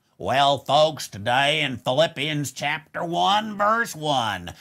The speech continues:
it says, To all the saints, and now we want to determine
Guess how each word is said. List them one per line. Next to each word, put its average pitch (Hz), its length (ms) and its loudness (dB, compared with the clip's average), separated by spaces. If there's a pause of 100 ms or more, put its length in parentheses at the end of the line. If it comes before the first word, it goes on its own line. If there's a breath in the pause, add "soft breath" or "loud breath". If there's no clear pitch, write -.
(160 loud breath)
it 147 220 -4
says, 214 540 2
To 233 120 0
all 247 440 6
the 254 140 -2
saints, - 680 0
and 117 180 -6
now 180 520 4
we 226 140 -2
want 233 420 -2
to 220 100 -4
determine 202 1000 0